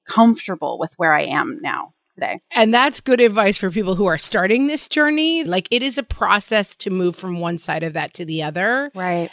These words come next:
Speaker 2: And I think that that's a interesting thing to put in people's path. And I always like to widen these discussions. We have an audience. Maybe you don't have a neurodiverse child at home,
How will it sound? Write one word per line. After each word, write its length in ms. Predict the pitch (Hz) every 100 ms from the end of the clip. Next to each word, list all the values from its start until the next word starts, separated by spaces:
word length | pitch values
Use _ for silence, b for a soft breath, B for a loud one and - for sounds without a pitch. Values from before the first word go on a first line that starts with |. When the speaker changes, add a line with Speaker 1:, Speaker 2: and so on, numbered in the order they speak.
| _
Speaker 2:
And 220 | 190 196
I 120 | 190
think 260 | 202 226 214
that 160 | 208 -
that's 320 | 196 - 214
a 280 | 185 170 151 _ _
interesting 540 | 214 208 214 190 220 196
thing 240 | 214 202
to 160 | - 180
put 260 | - 208
in 80 | 190
people's 340 | - 208 190 175
path. 300 | 269 294 254
And 100 | 220
I 80 | 214
always 220 | 226 220
like 160 | 208
to 80 | -
widen 420 | 190 190 202 190
these 160 | 185 170
discussions. 560 | - 185 240 - 175 - b b -
We 120 | 226
have 120 | 226
an 80 | 202
audience. 560 | 233 247 190 185 - -
Maybe 240 | 196 233 254
you 180 | 240 226
don't 300 | 185 226 -
have 240 | 185 165
a 60 | 165
neurodiverse 800 | 170 156 156 160 151 151 147 -
child 480 | - 147 160 196 233
at 140 | 233
home, 340 | 226 262 320